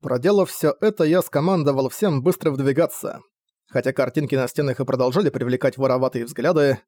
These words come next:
солдаты к моему облегчению вновь стали сосредотачиваться на нашей миссии. "И оставайтесь начеку. В подобном месте мы вполне можем столкнуться с колдовством варпа, так что будьте готовы ко всему".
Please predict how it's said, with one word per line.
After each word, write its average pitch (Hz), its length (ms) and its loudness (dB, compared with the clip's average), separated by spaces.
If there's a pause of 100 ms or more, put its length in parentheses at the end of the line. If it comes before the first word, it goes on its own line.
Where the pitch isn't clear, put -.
(120)
солдаты 160 480 -2
к - 80 -4
моему 151 300 2
облегчению 143 580 0
вновь 180 240 0
стали 160 280 0
сосредотачиваться 135 840 -2
на 135 60 0
нашей 143 260 2
миссии. 139 560 -2 (720)
"И - 60 -4
оставайтесь 139 580 0
начеку. 147 500 0 (280)
В - 40 -20
подобном 135 380 -2
месте 156 300 0
мы 139 100 0
вполне 131 340 0
можем 139 260 0
столкнуться 143 500 -2
с - 40 -6
колдовством 135 520 0
варпа, 147 420 2 (300)
так 139 180 -2
что 151 140 0
будьте 175 260 2
готовы 151 300 2
ко 160 100 0
всему". 165 360 2